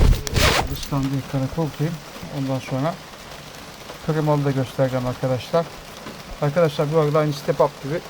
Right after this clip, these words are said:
Primal da Step A-, A-, A-, ağında çıkacak. Step ağında. Ee, sadece yürüyüş yok. Bu, e,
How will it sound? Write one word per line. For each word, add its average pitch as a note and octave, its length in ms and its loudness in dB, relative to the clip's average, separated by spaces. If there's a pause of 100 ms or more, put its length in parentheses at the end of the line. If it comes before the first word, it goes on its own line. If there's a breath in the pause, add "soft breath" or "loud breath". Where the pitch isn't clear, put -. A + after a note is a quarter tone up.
(420)
Primal D3+ 400 2
da D3 160 2
Step - 440 -2
A-, D#3+ 40 0
A-, D3 480 2 (380)
A-, - 20 2
ağında D3 260 2
çıkacak. - 380 -6 (440)
Step D#3+ 220 0
ağında. B2+ 320 2
Ee, - 720 -8 (500)
sadece D3 280 2
yürüyüş C#3 400 -2
yok. F3+ 100 0
Bu, D3 500 -6
e, D3 260 -4